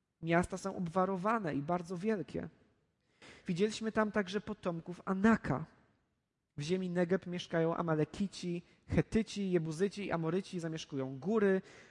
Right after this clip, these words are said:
a Kananejczycy mieszkają nad morzem, a także wzdłuż Jordanu”. Na tę wieść lud oburzył się na Mojżesza. Także Kaleb zaczął uciszać niezadowolonych.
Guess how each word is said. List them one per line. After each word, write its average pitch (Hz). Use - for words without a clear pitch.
a -
Kananejczycy 180
mieszkają 170
nad 160
morzem, 143
a 165
także 151
wzdłuż 139
Jordanu”. 127
Na 143
tę 139
wieść 143
lud 160
oburzył 151
się 143
na 131
Mojżesza. 127
Także 170
Kaleb 214
zaczął 208
uciszać 214
niezadowolonych. 185